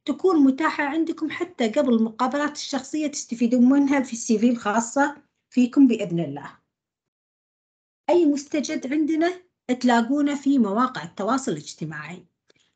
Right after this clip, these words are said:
بس أنا في نقطة أحب أنوه عليها اللي هي شرحناها مرارا وتكرارا، اللي هي الله يرضى عليكم جزئية الانضمام لل-، للاجتماع. إحنا الانضمام للاجتماع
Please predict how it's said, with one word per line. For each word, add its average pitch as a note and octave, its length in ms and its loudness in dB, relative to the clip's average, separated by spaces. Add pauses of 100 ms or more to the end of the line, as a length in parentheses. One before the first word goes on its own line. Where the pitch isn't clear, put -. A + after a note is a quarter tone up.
(120)
بس E4 160 -2
أنا F4 200 4
في D#4+ 180 2
نقطة E4 440 0
أحب A#3+ 320 -2
أنوه A3 480 0
عليها C4+ 600 -2 (360)
اللي D#4 220 4
هي A#3+ 120 6
شرحناها B3+ 680 2
مرارا B3+ 560 0
وتكرارا، F#3 720 -6 (640)
اللي C4+ 220 4
هي C4 60 2
الله A3+ 120 4
يرضى A#3 200 4
عليكم A3+ 440 -2
جزئية G3 520 0
الانضمام F#3+ 580 2
لل-، F3 280 0 (160)
للاجتماع. F#3+ 800 -2 (540)
إحنا D#4 220 4
الانضمام B3+ 580 6
للاجتماع A3+ 680 2